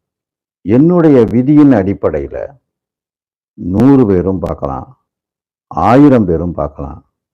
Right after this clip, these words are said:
லட்சம் பேரும் பார்க்கலாம். ஏதோ ஒரு கலை சார்ந்த விஷயத்தை நான் வெளிப்படுத்தி என்னை பிரபலப்படுத்துது. இதுக்கு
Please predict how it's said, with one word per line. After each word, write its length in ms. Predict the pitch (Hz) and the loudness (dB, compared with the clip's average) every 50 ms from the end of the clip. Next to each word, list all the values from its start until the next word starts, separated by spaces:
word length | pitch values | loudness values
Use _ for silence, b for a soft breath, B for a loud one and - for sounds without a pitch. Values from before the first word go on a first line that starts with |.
| _ _ _ _ _ _ _ | _ _ _ _ _ _ _
லட்சம் 640 | _ - 73 80 92 95 - - - - - 123 110 | _ -12 -8 -8 -8 -8 -10 -16 -8 -4 -2 -2 -2
பேரும் 320 | 90 87 85 80 85 87 78 | -2 -2 -4 -4 -4 -6 -8
பார்க்கலாம். 500 | 78 67 - - - - - - - _ _ _ _ _ _ _ _ _ _ _ _ _ _ _ _ | -8 -10 -10 -10 -14 -16 -16 -18 -20 _ _ _ _ _ _ _ _ _ _ _ _ _ _ _ _
ஏதோ 400 | - 95 107 110 143 165 196 208 | -4 -2 0 4 4 4 6 6
ஒரு 180 | 190 160 143 | 4 4 2
கலை 320 | - - 120 110 117 120 120 | 0 0 0 0 0 0 -2
சார்ந்த 540 | 117 - - 95 90 92 104 107 113 107 104 | -2 -2 -2 0 0 0 -2 -4 -4 -4 -4
விஷயத்தை 560 | 80 82 82 - 101 90 82 - _ - - | -6 -6 -8 -8 -8 -8 -8 -8 _ -10 -10
நான் 160 | 101 82 69 | -8 -8 -8
வெளிப்படுத்தி 840 | 69 78 85 85 - - 78 60 - _ _ - 127 180 - _ _ _ _ _ _ _ _ _ _ _ _ _ | -8 -8 -8 -10 -10 -12 -14 -14 -14 _ _ -10 -10 -10 -10 _ _ _ _ _ _ _ _ _ _ _ _ _
என்னை 320 | _ - 87 98 104 104 90 | _ -6 -4 -4 -4 -4 -4
பிரபலப்படுத்துது. 880 | 78 - 82 85 76 95 101 92 - 80 76 82 82 - 80 85 - - _ _ _ _ _ _ _ _ _ _ _ _ _ _ _ _ _ | -6 -6 -6 -4 -2 -2 -4 -4 -4 -8 -10 -10 -12 -16 -20 -20 -20 -20 _ _ _ _ _ _ _ _ _ _ _ _ _ _ _ _ _
இதுக்கு 460 | - 120 113 131 135 139 - 113 | -8 -6 -4 -4 -6 -6 -6 -6